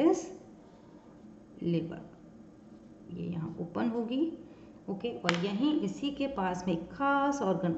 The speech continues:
और प्रेजेंट होगा and that organ is gall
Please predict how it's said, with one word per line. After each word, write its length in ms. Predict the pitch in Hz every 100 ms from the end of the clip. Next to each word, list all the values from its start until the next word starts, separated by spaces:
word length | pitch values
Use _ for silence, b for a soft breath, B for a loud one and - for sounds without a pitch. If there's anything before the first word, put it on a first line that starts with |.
| 170
और 180 | 190 190
प्रेजेंट 400 | 254 247 254 247
होगा 380 | 240 240 254 190
and 180 | 180 170
that 180 | 165 170
organ 480 | 175 190 220 247 202
is 500 | 202 285 330 - - B B B 175
gall 300 | 190 190 233